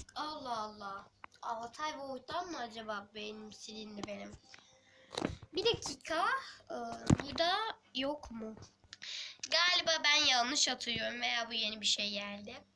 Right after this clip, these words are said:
O zaman ben buradan yaratacağım.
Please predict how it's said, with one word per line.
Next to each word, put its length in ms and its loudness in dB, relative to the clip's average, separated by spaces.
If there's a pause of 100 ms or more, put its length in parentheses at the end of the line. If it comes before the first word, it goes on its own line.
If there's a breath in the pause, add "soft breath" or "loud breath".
(540 loud breath)
O 80 -2
zaman 360 -2
ben 200 0
buradan 280 2
yaratacağım. 720 -4